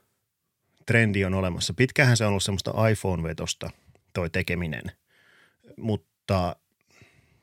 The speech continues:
nyt mä näkisin, että myös Android-puolella siihen on paljon paremmat mahdollisuudet, että tätä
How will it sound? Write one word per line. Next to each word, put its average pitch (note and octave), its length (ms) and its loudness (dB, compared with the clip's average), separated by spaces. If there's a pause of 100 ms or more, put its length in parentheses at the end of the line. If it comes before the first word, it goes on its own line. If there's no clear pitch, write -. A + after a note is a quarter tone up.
(360)
nyt A#2 220 0 (240)
mä A2 240 2
näkisin, A#2 500 2
että F2 200 -4
myös G2 300 0
Android-puolella F#2 880 0 (400)
siihen F#2 460 0
on D#2+ 280 -2
paljon F2+ 320 0
paremmat E2 540 -2
mahdollisuudet, E2 960 -4 (540)
että F2 300 -2
tätä F2 280 -2